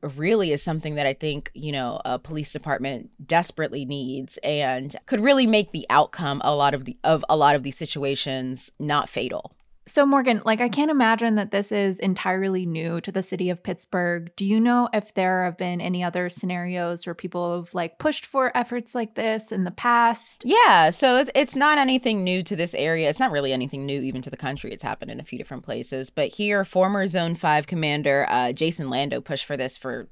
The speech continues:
Speaker 1: years. Now he's chief in Frederick, Maryland.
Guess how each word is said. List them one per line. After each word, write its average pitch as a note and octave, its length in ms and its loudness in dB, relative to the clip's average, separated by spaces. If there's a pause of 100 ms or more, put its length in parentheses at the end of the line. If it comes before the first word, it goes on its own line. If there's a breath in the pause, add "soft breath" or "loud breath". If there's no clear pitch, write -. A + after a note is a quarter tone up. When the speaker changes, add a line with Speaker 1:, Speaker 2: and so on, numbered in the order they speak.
(100)
Speaker 1:
years. D3 640 -6 (420 loud breath)
Now C4+ 280 8
he's C#4 280 4
chief G3 420 2
in D#3+ 240 2
Frederick, E3+ 460 2
Maryland. C#3 720 2